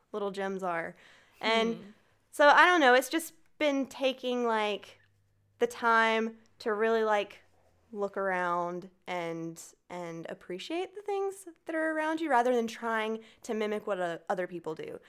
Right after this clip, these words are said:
Speaker 1: 'Cause that's what I,
Speaker 2: Mm.
Speaker 1: that's what I really tried for. I had these photographers that I really admired, and so I would try to, like, replicate things that they had done. And,
Speaker 2: Interesting.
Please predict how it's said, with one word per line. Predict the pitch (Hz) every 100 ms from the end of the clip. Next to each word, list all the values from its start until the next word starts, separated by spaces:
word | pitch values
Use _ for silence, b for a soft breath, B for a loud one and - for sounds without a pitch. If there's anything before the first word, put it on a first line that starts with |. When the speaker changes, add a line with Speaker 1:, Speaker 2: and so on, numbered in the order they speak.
| b -
Speaker 1:
'Cause | 262
that's | 302 339
what |
I, | 320 262 226
Speaker 2:
Mm. | 180
Speaker 1:
that's | 262 302
what | 285
I |
really | 233 226 226 262 262 240
tried | - 226 208 196
for. | - 170 156 151 -
I | 202
had | 208 233 220
these | 214 -
photographers | 196 202 175 170 180 175
that | 170
I | 160
really | 160 151 156
admired, | 226 285 302 294 294 285 285 B B
and | - 240
so | 240
I | 233
would | 226
try | - 240
to, | 226
like, | 214 190
replicate | 185 208 269 285 - 311 311 - -
things | 302 311
that | 330
they | 285 311
had | 311
done. | 320 330 349 359 b b b b b b -
And, | 233 233 220 220 214 220
Speaker 2:
Interesting. | 208